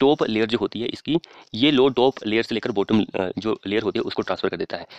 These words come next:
लेकिन जो रिजिड पेमेंट होता है इसमें क्या होता है कि लोड जो होता है वो स्लैब के through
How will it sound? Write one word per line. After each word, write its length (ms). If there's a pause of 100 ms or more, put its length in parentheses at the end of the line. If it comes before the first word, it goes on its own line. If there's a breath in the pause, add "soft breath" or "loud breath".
(120)
लेकिन 200
जो 80
रिजिड 260
पेमेंट 220
होता 200
है 140
इसमें 220
क्या 100
होता 200
है 60
कि 80
लोड 240
जो 80
होता 200
है 100
वो 200 (220 loud breath)
स्लैब 340
के 100
through 260